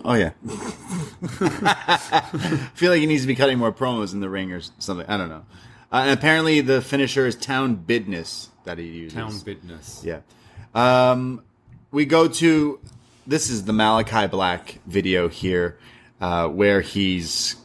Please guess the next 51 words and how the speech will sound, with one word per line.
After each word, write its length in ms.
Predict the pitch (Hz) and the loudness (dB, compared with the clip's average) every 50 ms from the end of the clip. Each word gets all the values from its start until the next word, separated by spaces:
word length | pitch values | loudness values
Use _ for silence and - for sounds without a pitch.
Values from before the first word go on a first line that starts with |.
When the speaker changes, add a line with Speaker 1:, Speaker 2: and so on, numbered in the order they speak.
| _ - - - - | _ -20 -20 -16 -6
Speaker 1:
discussing, 600 | - 104 - - - 107 95 - - 101 95 92 | -4 -2 -2 2 2 2 2 2 0 0 -2 -2
like, 180 | 90 87 85 - | -2 -4 -4 -6
some 140 | - 92 92 | -6 -4 -4
of 60 | 87 | -4
the 60 | 85 | -4
stuff 300 | - - - 95 82 - | -6 -4 -4 -4 -6 -4
that 120 | - 87 85 | -6 -4 -4
he 60 | 90 | -4
had 200 | 80 90 87 - | -4 -4 -6 -4
to 60 | - 80 | -6 -8
do, 280 | - - 92 92 92 | -4 -2 0 0 0
especially 500 | 92 - - - 90 85 - - 87 87 | -2 -6 -6 -6 -6 -4 -4 -6 -6 -4
last 360 | 85 87 87 87 87 - - - - | -2 -2 -2 -2 -2 -6 -10 -10 -6
week. 320 | 90 104 110 123 120 - | -2 0 0 0 0 0
Was 100 | 101 98 | 0 0
it 60 | 101 104 | 2 2
with 220 | 92 90 - _ | 0 -2 -6 _
Brock 400 | - 101 98 101 101 107 - - - | 2 4 4 4 2 -2 -8 -12 -6
Anderson 600 | - 101 104 104 107 104 - - 110 110 110 110 _ - 110 | -2 -2 0 0 0 -2 0 -2 -2 -4 -4 -8 _ -12 -10
Speaker 2:
Mm-hmm. 300 | 101 95 85 104 101 90 | -10 -10 -8 -12 -12 -8
Speaker 1:
and 200 | 87 98 104 101 | -4 -2 0 2
them? 200 | 101 104 104 104 - _ _ - - - - _ | 2 2 2 0 -2 _ _ -20 -20 -20 -20 _
Uh, 200 | - 87 90 90 | -6 -4 -2 0
and 100 | 90 98 | 0 0
he 80 | 104 101 | 0 0
t-, 140 | - - 110 | 0 0 0
mentions 440 | 117 117 120 120 127 123 113 90 - | 2 2 0 2 2 0 0 0 -2
putting 360 | - - 113 110 110 104 95 | -8 -4 0 0 0 0 0
pennies 420 | - 98 120 120 120 117 113 101 | -2 0 0 2 2 2 4 4
over 220 | 110 110 101 104 101 | 4 4 4 4 4
the 120 | 104 101 | 4 4
eyes. 580 | 98 98 98 98 98 98 98 95 - - - - | 4 4 2 2 -2 -4 -6 -8 -10 -10 -10 -10
Speaker 2:
So 180 | - - 165 151 | -4 0 4 4
he's, 240 | 151 151 147 151 - - | 4 4 4 0 -4 -8
he 200 | 131 113 147 139 | -6 -4 -4 -2
says 400 | 123 - - 151 143 143 123 - | -2 -2 0 2 2 2 0 -2
that, 340 | - - 135 123 120 98 - - | -2 -2 0 0 0 0 -2 -2
uh, 280 | 113 110 107 104 104 104 | 0 2 2 2 2 0
he's 260 | - 101 107 107 - | -2 -4 -6 -6 -6
calling 360 | - - 139 139 127 113 113 | -2 0 0 2 2 2 2
out 180 | 113 107 95 107 | 2 0 2 2
Lee 160 | 104 104 95 | 2 0 2
Johnson, 640 | 80 104 98 95 92 - - - 95 85 78 82 | 2 0 0 0 -2 -4 -6 -6 -6 -8 -8 -12
who 140 | 82 90 98 | -10 -8 -8
he's 120 | 95 87 | -8 -6
got 140 | - 107 98 | -4 -4 -4
a 40 | 92 | -2
match 280 | 90 90 76 - - - | -2 -2 -2 -4 -4 -4
with 320 | 95 87 78 - - - _ - | -4 -4 -4 -8 -16 -20 _ -6
on 240 | 92 87 87 82 82 | -4 -4 -4 -4 -6
Friday. 640 | - - - 92 87 87 85 80 78 76 78 76 - | -10 -2 2 2 4 4 2 0 -2 -6 -6 -8 -12